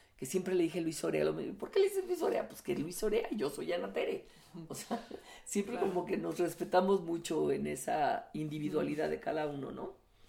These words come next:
Speaker 1: Y, y Luis también era un hombre que le gustaba la política. Em,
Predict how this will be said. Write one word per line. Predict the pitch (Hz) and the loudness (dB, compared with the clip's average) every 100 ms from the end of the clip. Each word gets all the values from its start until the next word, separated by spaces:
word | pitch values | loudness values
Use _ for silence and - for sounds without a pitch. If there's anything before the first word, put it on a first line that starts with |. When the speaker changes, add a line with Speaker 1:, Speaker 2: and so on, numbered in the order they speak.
| - - - - _ _ | -20 -20 -20 -20 _ _
Speaker 1:
Y, | 170 165 160 - | -8 -6 -6 -8
y | 170 160 156 156 156 156 151 | -6 -4 -4 -2 -2 0 0
Luis | 196 269 | 0 0
también | 165 175 180 185 | 2 4 6 4
era | 170 | 2
un | |
hombre | 160 156 156 | 2 0 0
que | 143 | 0
le | |
gustaba | 135 131 143 139 | -2 -2 0 2
la | 135 - | 2 0
política. | 139 139 139 139 180 202 - - _ - - - _ - - - | -2 -2 -4 -6 -2 -2 -4 -14 _ -20 -20 -20 _ -20 -16 -2
Em, | 147 147 143 139 139 127 | 2 4 2 2 -2 -4